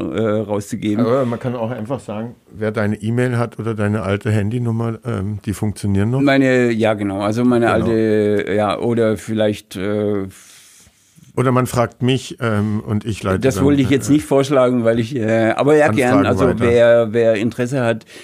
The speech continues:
Speaker 1: mit mir da in Kontakt zu treten, auch,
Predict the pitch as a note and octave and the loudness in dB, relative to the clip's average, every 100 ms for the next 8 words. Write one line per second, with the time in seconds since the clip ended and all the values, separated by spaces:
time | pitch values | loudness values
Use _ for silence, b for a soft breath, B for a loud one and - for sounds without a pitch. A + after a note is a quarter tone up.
0 | B - G2+ B2+ B2 A#2 A#2+ A2+ B2 - | B -6 -2 2 2 2 2 0 -2 -4
1 | - - B2 A#2 A#2+ A2+ - _ _ _ | -10 -4 -2 2 0 0 -6 _ _ _
2 | _ _ _ - - _ _ - A2+ - | _ _ _ -20 -20 _ _ -6 -6 -6